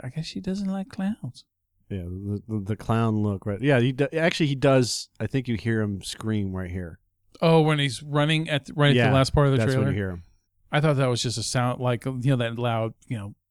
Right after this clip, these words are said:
Speaker 1: fucking Annabelle sound effect of screaming, you know, thing.
Speaker 2: Yeah. It may be. I don't know.
Speaker 1: Look, the trailer looks good. And to me, it looks like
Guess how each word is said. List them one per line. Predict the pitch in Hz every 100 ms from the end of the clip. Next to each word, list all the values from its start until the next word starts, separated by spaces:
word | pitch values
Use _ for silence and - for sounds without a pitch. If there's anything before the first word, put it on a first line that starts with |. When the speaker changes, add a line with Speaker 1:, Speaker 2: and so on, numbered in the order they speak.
| _
Speaker 1:
fucking | - 135 120 -
Annabelle | 135 127 123 120 113 120 -
sound | 156 - 131 123
effect | 110 123 110 113
of |
screaming, | - - 113 113 117
you |
know, | 117 113
thing. | 117 120 120 - - - _ _ -
Speaker 2:
Yeah. | 143
It | 139
may | 120 101
be. | 90 90
I | 98
don't | 92
know. | 87 82 - - - _ _ _ _
Speaker 1:
Look, | 147 131 156
the | 143
trailer | 196 196 180
looks | 156 -
good. | 147 143 139
And | 143 147 -
to | 160
me, | 175 208
it | 185
looks | 165 170 -
like | 170 160 -